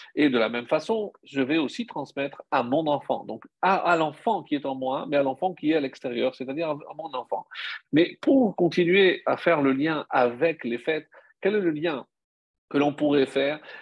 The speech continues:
Parce que qui détermine la date des fêtes, et ça, comme vous le savez, c'était par le Sanhédrin, à travers le Sanhédrin, une fois qu'ils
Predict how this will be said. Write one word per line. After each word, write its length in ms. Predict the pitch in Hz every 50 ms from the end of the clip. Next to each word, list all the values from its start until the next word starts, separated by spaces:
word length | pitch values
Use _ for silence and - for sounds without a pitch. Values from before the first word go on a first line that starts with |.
| - _ -
Parce 320 | 156 151 - - 170 -
que 140 | - 180 175 175
qui 260 | 180 - 277 262 - -
détermine 1000 | - 190 180 - - 185 175 156 156 156 151 156 180 220 226 190 143 120 107 - -
la 260 | - 131 127 135 127
date 360 | 123 117 165 170 156 - - 113
des 180 | 110 117 113
fêtes, 240 | - - 123 127 131 - 147 - _ -
et 80 | 131
ça, 180 | - - 147 143
comme 240 | - - 127 127 - _
vous 220 | - 131 - 139 170
le 100 | 165 143
savez, 420 | - - 131 117 - 131 147 160 - - - - - - _
c'était 380 | - - 160 156 160 175 180
par 520 | 180 180 160 143 151 160 156 135 117 104 -
le 160 | 123 113 107
Sanhédrin, 720 | - - 120 110 110 107 107 143 135 135 131 170 190 175
à 80 | 123 104
travers 280 | - - 117 123 123
le 80 | 123 123
Sanhédrin, 540 | 123 - 127 131 139 139 139 151 185 196 175
une 160 | 143 135 127
fois 220 | - - 190 185
qu'ils 180 | - - 156 139